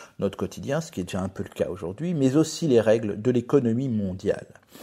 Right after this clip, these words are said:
Tout commence avec une vision, celle d'un monde post-smartphone. Imaginez un petit appareil dans votre poche,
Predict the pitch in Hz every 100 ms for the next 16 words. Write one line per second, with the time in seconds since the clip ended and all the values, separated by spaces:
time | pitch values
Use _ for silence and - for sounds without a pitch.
0 | - - - - 196 190 175 202 - 117
1 | 117 165 120 104 98 - 104 92 - 160
2 | 147 143 139 135 151 147 - - 131 117
3 | - 92 - - - - 190 196 165 160
4 | 160 135 107 - 180 - 117 - 107 131
5 | 113 90 87 - 82 - -